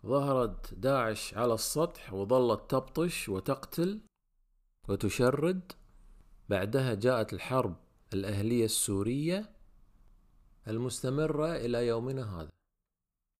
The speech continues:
في منطقتنا بالذات دول الخليج العربي، الإعلام أيضًا يصنع وهم، اللي هو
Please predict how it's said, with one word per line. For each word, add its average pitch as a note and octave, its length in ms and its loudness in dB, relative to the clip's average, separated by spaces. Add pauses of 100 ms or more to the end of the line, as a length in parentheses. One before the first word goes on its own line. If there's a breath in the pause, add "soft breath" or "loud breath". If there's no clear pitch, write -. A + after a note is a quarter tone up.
(1200)
في F3+ 140 2
منطقتنا F#3 600 2
بالذات C#3+ 420 2
دول C3+ 300 0
الخليج A#2+ 480 -4
العربي، A2+ 600 -4 (680)
الإعلام D3 760 0 (140)
أيضًا C#3+ 640 -2 (160)
يصنع B2 480 -2
وهم، G#2 420 -2 (1000)
اللي A#2+ 260 2
هو B2 400 2